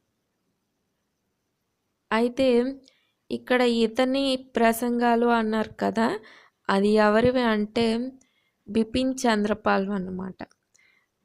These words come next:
తర్వాత బిట్ ఏంటంటే నెహ్రూ నేషనల్ కాంగ్రెస్కి ఎన్నిసార్లు అధ్యక్షుడిగా ఎన్నుకోబడ్డారు? నెహ్రూ గారు నేషనల్ కాంగ్రెస్కి ఎన్నిసార్లు అధ్యక్షుడిగా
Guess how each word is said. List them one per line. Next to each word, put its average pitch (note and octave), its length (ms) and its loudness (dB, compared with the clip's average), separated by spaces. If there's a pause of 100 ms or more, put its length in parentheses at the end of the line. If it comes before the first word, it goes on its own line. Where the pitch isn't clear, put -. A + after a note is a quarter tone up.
తర్వాత A#3 400 2
బిట్ C4 320 0
ఏంటంటే B3 480 2 (640)
నెహ్రూ A3+ 460 6 (200)
నేషనల్ A3+ 560 2 (120)
కాంగ్రెస్కి A3+ 800 2 (640)
ఎన్నిసార్లు C4+ 760 4 (120)
అధ్యక్షుడిగా A#3+ 840 0 (640)
ఎన్నుకోబడ్డారు? G#3+ 1040 2 (580)
నెహ్రూ G#3 440 2 (160)
గారు G3+ 320 2 (640)
నేషనల్ A3 640 2 (160)
కాంగ్రెస్కి G#3 840 0 (680)
ఎన్నిసార్లు A#3+ 760 2
అధ్యక్షుడిగా G#3+ 840 -2